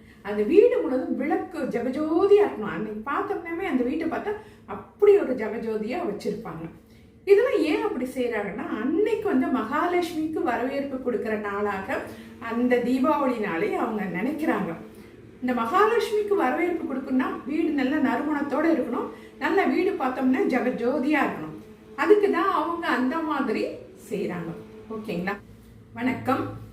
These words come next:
லட்சுமி கடாட்சம் சேனல் பார்த்துட்டு இருக்க நம்ம ஃப்ரெண்ட்ஸ் எல்லாருக்குமே நன்றி. இந்த பதிவுல வந்து ஒரு செல்வ வளமான வாழ்க்கை வாழணும்னு எல்லாருக்குமே ஒரு ஆசை இருக்கு.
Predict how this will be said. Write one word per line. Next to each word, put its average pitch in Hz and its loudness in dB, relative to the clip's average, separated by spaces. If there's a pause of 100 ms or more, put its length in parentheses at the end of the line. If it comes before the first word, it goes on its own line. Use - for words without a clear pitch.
(440)
லட்சுமி 311 0
கடாட்சம் 294 0
சேனல் 226 -6
பார்த்துட்டு 220 -2
இருக்க 202 -4
நம்ம 208 -4
ஃப்ரெண்ட்ஸ் 208 -4
எல்லாருக்குமே 196 -2
நன்றி. 185 -2 (720)
இந்த 403 4
பதிவுல 269 0
வந்து 240 0 (420)
ஒரு 381 0
செல்வ 349 6
வளமான 339 2
வாழ்க்கை 262 0
வாழணும்னு 220 -2
எல்லாருக்குமே 226 -2
ஒரு 202 -2
ஆசை 208 -2
இருக்கு. - 0